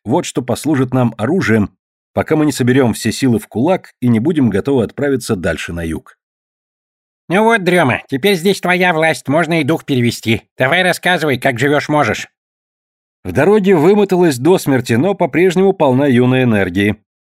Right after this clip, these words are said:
Speaker 1: И рада собеседнику, которому можно смотреть в глаза, не задирая голову.
Speaker 2: Да чтоб тебя!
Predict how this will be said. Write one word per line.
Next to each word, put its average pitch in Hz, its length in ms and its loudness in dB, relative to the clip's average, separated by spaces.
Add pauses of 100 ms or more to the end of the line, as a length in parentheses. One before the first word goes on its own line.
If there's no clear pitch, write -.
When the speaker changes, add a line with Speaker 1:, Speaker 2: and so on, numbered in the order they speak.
Speaker 1:
И 110 120 -2
рада 190 300 2
собеседнику, 196 720 0
которому 160 400 0
можно 156 260 0
смотреть 143 400 -2
в 117 60 -2
глаза, 123 340 2
не 147 100 2
задирая 127 440 2
голову. 123 440 0 (320)
Speaker 2:
Да 160 180 -2
чтоб 226 340 -2
тебя! 147 380 0